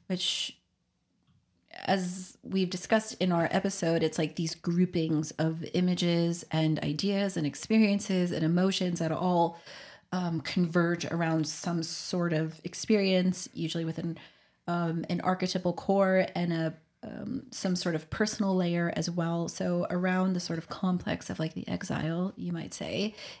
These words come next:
is that it has all these memories that created it, memories of being ignored in childhood,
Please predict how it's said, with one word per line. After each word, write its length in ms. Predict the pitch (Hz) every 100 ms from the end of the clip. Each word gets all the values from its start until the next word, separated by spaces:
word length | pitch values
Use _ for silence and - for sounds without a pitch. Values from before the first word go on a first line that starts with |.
| -
is 180 | 175
that 340 | 175 160 156 - - _ _ -
it 340 | 175 165 -
has 320 | - 196 208
all 140 | 190 175
these 260 | 160 151
memories 720 | 147 165 233 - - - 185 -
that 220 | 160 -
created 540 | - 170 175 202 -
it, 340 | - - - -
memories 600 | 185 190 190 180 175 175 175
of 460 | 170 170 170 175 - _ _
being 380 | - 180 180 170
ignored 580 | 170 170 170 170 170 170
in 140 | 165
childhood, 800 | 170 - 156 165 170 175 175 214